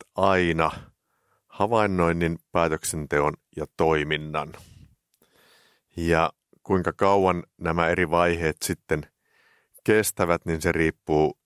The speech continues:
ihan siitä, minkälainen suoritus meillä on, on kyseessä. Avoimissa taidoissa, jossa ympäristö ja tilanteet ovat ennalta arvaamattomia, päätöksenteko on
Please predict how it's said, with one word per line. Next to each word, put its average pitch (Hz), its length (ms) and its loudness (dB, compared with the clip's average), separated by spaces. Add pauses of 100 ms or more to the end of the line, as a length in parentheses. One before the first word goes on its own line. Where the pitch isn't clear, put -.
(260)
ihan 80 280 -4
siitä, 76 300 -4
minkälainen 76 500 -4
suoritus 76 480 -6
meillä 69 300 -6
on, 76 160 -10 (1040)
on 87 280 2
kyseessä. 87 640 2 (1500)
Avoimissa 104 480 2
taidoissa, 90 720 2 (460)
jossa 80 260 -2
ympäristö 82 640 -4 (1300)
ja 87 120 -2
tilanteet 82 520 -2
ovat 80 200 0
ennalta 82 360 -2
arvaamattomia, 82 880 0 (800)
päätöksenteko 82 840 -2
on 80 160 -2